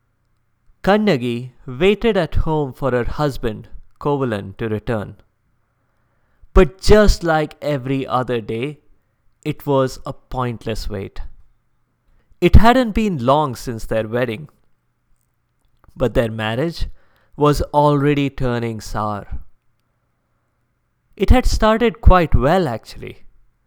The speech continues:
They had just returned from their honeymoon. They had snorkeled in the Andamans, shared a warm, hot chocolate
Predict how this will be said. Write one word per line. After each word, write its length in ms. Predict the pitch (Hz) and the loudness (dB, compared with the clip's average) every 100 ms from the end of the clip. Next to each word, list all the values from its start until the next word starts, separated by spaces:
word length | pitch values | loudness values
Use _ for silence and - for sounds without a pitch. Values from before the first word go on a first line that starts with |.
| - _ _ _ _ - | -20 _ _ _ _ -6
They 160 | 127 | 2
had 180 | 226 196 | 2 2
just 300 | - 247 - | -4 -4 -4
returned 600 | 127 139 - 170 165 156 | 0 -2 0 -2 -2 -4
from 200 | 156 127 | -6 -4
their 220 | 117 110 | -2 -4
honeymoon. 640 | 110 196 208 147 107 123 - _ _ _ _ _ _ _ _ _ _ 123 | -2 -2 -2 -6 -10 -14 -20 _ _ _ _ _ _ _ _ _ _ -6
They 200 | 131 117 | -4 -2
had 240 | 113 110 | -4 -4
snorkeled 760 | - - 107 113 - 135 135 139 | -4 -4 -4 -8 -6 -6 -4 -6
in 120 | 151 | -6
the 100 | 160 | -4
Andamans, 840 | 190 196 165 127 - - - - _ _ _ _ _ _ _ - | -4 -4 -4 -6 -6 -16 -20 -20 _ _ _ _ _ _ _ -14
shared 440 | - 131 131 120 | -2 0 0 -2
a 40 | |
warm, 540 | 113 104 123 127 123 123 | -4 -2 0 0 -2 -6
hot 400 | - 120 117 - | -4 -2 -2 0
chocolate 560 | - 113 - 165 190 | 0 0 -2 -4 -4